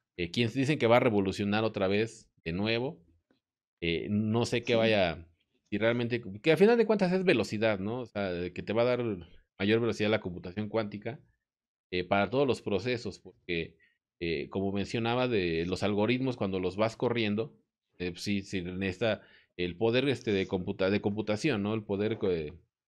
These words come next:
Speaker 1: de,
Speaker 2: Sí.
Speaker 1: de, de cuántas, cuántas cuentitas va haciendo. Eh, y día con día van saliendo nuevos procesadores, que un procesador que más rápido, más rápido, más rápido. Y cada, cada semana creo sale algo, un, un celular nuevo que,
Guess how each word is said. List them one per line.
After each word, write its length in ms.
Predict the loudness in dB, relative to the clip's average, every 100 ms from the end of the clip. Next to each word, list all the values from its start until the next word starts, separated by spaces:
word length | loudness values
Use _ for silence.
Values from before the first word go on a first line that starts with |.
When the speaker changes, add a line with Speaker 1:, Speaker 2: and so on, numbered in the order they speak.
| _ _ _ _ _ 0
Speaker 1:
de, 340 | 2 4 2
Speaker 2:
Sí. 0 |
Speaker 1:
de, 200 | 2 2
de 80 | 4
cuántas, 340 | 2 2 0
cuántas 300 | 0 0 0
cuentitas 500 | 2 0 0 0 2
va 120 | 4 2
haciendo. 500 | 2 -2 -2 -6 -10 _ _ _ _ _ -2
Eh, 200 | -2 0
y 120 | 0
día 240 | 2 2
con 140 | 2 2
día 160 | 4
van 120 | 4 2
saliendo 320 | 2 2 2
nuevos 240 | 2 2
procesadores, 920 | 0 -2 -2 -4 0 2 2 0 -2
que 120 | -2 -4
un 140 | -4
procesador 340 | -4 -2 -2
que 140 | -2 -2
más 220 | -2 -2
rápido, 420 | -4 -4 -4 -2
más 180 | -2 -2
rápido, 380 | -4 -4 -4 -2
más 140 | 0
rápido. 320 | 0 0 -2 -2 -12 -20 -12
Y 100 | 2
cada, 300 | 6 6 6
cada 220 | 4 4
semana 380 | 4 0 0 0
creo 160 | 0
sale 280 | 2 2 4
algo, 240 | 4 4 4
un, 180 | 4 2
un 120 | 0
celular 400 | 2 4 6 4
nuevo 360 | 4 6 4 4
que, 300 | 2 0